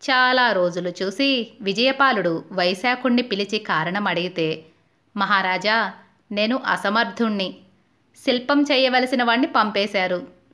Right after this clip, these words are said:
నేను తయారు చేసినట్టు చెప్పుకున్న గొప్ప శిల్పాలన్నీ వాడివే," అని నిజం చెప్పాడు. వైశాఖుడు ఇప్పుడు చెప్పేది అబద్ధమో, పూర్వం శిల్పిగా నటించినదే అబద్ధమో నిర్ణయించలేక విజయపాలుడు అతన్ని చెరసాలలో పెట్టించాడు.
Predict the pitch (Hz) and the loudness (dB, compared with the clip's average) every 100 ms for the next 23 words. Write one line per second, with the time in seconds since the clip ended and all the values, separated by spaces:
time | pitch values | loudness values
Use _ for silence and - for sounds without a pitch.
0 | - 240 269 285 214 190 202 220 233 240 | -4 0 2 2 2 2 0 0 -2 0
1 | 240 233 - 254 240 - 233 233 220 180 | -2 -2 -2 -4 -4 -4 -2 0 0 -2
2 | - 233 240 226 - 233 233 247 294 220 | -2 -4 -2 -4 0 0 2 2 2 2
3 | 208 226 233 175 - 220 320 349 277 247 | 2 2 0 0 -2 0 2 2 0 0
4 | 220 - 180 175 - - _ _ _ _ | -2 -2 -2 -2 -6 -16 _ _ _ _
5 | _ _ _ _ _ _ _ - 190 190 | _ _ _ _ _ _ _ -4 0 0
6 | 226 277 302 311 294 262 - 262 262 247 | 2 0 2 0 0 -2 -2 -2 -2 0
7 | 262 262 269 190 175 190 180 196 185 180 | 0 0 0 -2 0 -2 -2 -4 -4 -6
8 | - _ _ _ _ _ 277 294 320 339 | -10 _ _ _ _ _ 4 6 6 4
9 | 320 214 208 247 269 277 269 277 269 269 | 2 -2 0 2 2 2 2 2 2 2
10 | 269 269 269 208 247 285 226 220 220 175 | 2 2 2 2 0 -2 -2 0 0 -2
11 | 175 208 226 220 220 214 208 165 175 - | -2 -2 -2 -2 -2 -2 -2 -2 -2 -8
12 | 190 185 214 240 254 247 202 180 - 190 | -6 -2 0 0 2 2 2 0 0 -2
13 | 214 254 - 240 180 190 170 165 208 269 | 0 -2 0 0 0 0 -2 0 -2 -2
14 | 269 247 233 240 180 | -2 -2 -2 0 -2